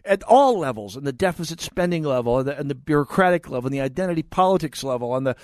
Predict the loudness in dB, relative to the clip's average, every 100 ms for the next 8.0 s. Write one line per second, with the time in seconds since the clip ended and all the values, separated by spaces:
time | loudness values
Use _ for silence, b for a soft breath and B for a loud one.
0 | B B B 0 0 0 -4 -4 0 2
1 | 2 2 2 2 2 -2 -2 -4 -4 -2
2 | -2 -2 -4 -4 2 2 2 -2 -2 0
3 | -2 -4 -6 -4 0 0 2 0 -2 -6
4 | -8 _ _ _ _ _ _ _ _ _
5 | _ _ _ _ _ _ _ _ _ _
6 | _ _ _ _ _ _ _ _ _ -20
7 | _ _ 0 2 2 0 -6 -8 -12